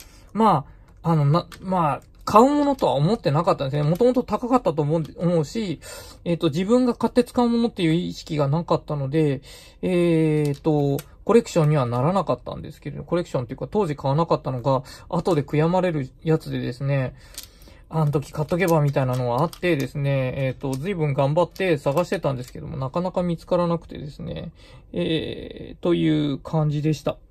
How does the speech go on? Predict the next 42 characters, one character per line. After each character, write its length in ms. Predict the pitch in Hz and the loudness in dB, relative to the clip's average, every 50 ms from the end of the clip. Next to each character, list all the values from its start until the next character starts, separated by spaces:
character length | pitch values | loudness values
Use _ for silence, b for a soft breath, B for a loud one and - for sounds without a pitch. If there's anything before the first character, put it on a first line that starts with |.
| - - - | -20 -10 -4
で、 40 | 151 | 0
元 280 | 147 160 185 175 202 | 2 2 2 4 4
に 80 | 165 143 | 4 4
戻 240 | 139 139 135 147 139 | 4 2 2 0 -2
す 100 | 139 - | -2 -6
の 80 | - | -6
が 80 | 123 139 | -4 -4
な 100 | 135 131 | -4 -2
か 120 | - 147 | -2 -2
な 80 | 147 139 | -2 -2
か 80 | 151 | -4
大 280 | - - - 127 127 131 | -6 -4 -2 -2 0 0
変 180 | 127 139 143 143 | 0 -2 -2 -4
っ 20 | |
て 100 | 139 - | -4 -6
い 80 | 160 - | -10 -12
う 80 | - - | -12 -14
で 80 | - - | -14 -10
す 120 | - - | -4 0
ね、 160 | 151 151 160 b b b b b b b b b b b | 0 0 0 b b b b b b b b b b b
こ 80 | - 151 | -2 0
ん 80 | 147 147 | 0 0
な 80 | 143 | 0
感 260 | 139 - 151 147 143 | 0 0 0 0 0
じ 140 | 143 139 147 | 0 0 0
の、 220 | 175 208 226 - - - - - - - - - - - - - | 0 0 0 -2 -4 -10 -20 -20 -20 -20 -20 -20 -20 -20 -18 -6
え 520 | - 156 147 143 139 139 135 135 139 143 143 | -2 0 0 2 2 0 0 -2 -2 -4 -2
ー、 20 | |
も 140 | 147 143 143 | -2 0 0
の 100 | 143 139 | 2 0
に 140 | 135 131 131 | 0 0 -2
な 80 | 131 135 | -2 -4
っ 40 | |
て 140 | - - - | -4 -6 -10
ま 140 | - - 139 | -8 -8 -8
す。 140 | - - - | -10 -10 -8
四、 800 | - 147 156 160 160 160 - - - - - - 50 50 - 147 135 | -6 -4 -2 -2 -2 -4 -6 -6 -8 -10 -12 -14 -14 -10 -8 -8 -2
五、 560 | 151 160 151 151 - - - - - - - | 0 0 0 0 -2 -4 -6 -8 -10 -12 -8
六 280 | - 151 147 - - - | -8 -8 -8 -8 -10 -12
と。 160 | - - - - - - - - | -12 -12 -12 -14 -20 -20 -20 -10
は 240 | - - 143 127 127 | -2 0 2 2 0
い。 80 | - | -2